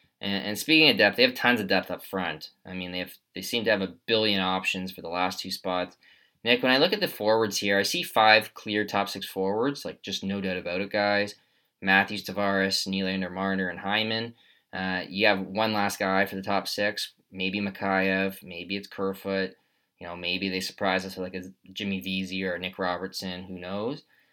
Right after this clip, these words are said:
Um, I guess my, the biggest question when I see this lineup, like, the biggest question for me,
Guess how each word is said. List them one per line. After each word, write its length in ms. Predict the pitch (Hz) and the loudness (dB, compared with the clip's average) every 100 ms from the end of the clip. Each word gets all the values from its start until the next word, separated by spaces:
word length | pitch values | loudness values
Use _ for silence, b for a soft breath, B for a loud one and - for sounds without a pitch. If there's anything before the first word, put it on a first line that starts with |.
| _ - | _ -6
Um, 420 | 107 110 110 - | 0 0 0 -2
I 120 | - 120 | 2 6
guess 240 | 180 202 | 6 6
my, 240 | 214 196 - 95 - | 2 0 -2 -12 -6
the 100 | 139 | -2
biggest 340 | 101 156 165 - | 6 8 8 2
question 840 | - 113 110 - 104 95 92 95 _ _ _ _ _ _ _ - | 6 6 6 0 0 2 0 -6 _ _ _ _ _ _ _ -10
when 180 | 113 110 | -2 4
I 120 | 120 | 4
see 200 | 120 135 | 4 2
this 260 | 110 104 - | 0 -2 -2
lineup, 560 | 98 92 87 80 67 _ _ | -2 -2 -2 -6 -10 _ _
like, 200 | 107 98 - - _ _ - 120 | -6 -6 -8 -20 _ _ -16 -8
the 100 | 117 | 4
biggest 340 | 160 165 165 | 4 4 2
question 320 | 139 120 131 | 2 2 0
for 100 | 123 | -4
me, 440 | 107 101 98 95 | -2 0 -2 -4